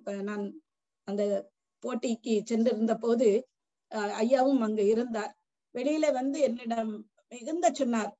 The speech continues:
"திறமையான பெண்ணம்மா நீ, எல்லா கேள்விகளுக்கும் சிறப்பாக எல்லாம் சொன்னார். ஆனால் பார்ப்போம்." ஆனால் ஐயாவுக்கு ஏதோ தெரிந்திருக்கிறது, அதனால் பார்ப்போம் என்று என்னை மிகவும் சமாதானம் எல்லாம் செய்தார்கள்.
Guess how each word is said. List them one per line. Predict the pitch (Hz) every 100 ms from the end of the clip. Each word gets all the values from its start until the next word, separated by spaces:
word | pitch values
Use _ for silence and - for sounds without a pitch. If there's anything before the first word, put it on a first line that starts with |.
| _
"திறமையான | 233 254 277 277 302 349
பெண்ணம்மா | 311 247 233 233 226
நீ, | 214 214 - _
எல்லா | - 214 240
கேள்விகளுக்கும் | 226 233 240 247 240 247 262
சிறப்பாக | 220 226 247 233 254 220 - _
எல்லாம் | - 220 254
சொன்னார். | 240 226 220 220 - _ -
ஆனால் | - 233 233
பார்ப்போம்." | 254 247 269 269 247 196 _ -
ஆனால் | 254 294
ஐயாவுக்கு | 247 269 269 269
ஏதோ | 247 269
தெரிந்திருக்கிறது, | 269 247 277 269 240 226 233 226 208 - _ _
அதனால் | 277 277 294 302
பார்ப்போம் | 254 269 254 294 269
என்று | 254 277
என்னை | 262 254 240
மிகவும் | 269 339 339 392
சமாதானம் | 330 269 277 302 269 247 240 226
எல்லாம் | 226 226
செய்தார்கள். | - 214 208 202 202 208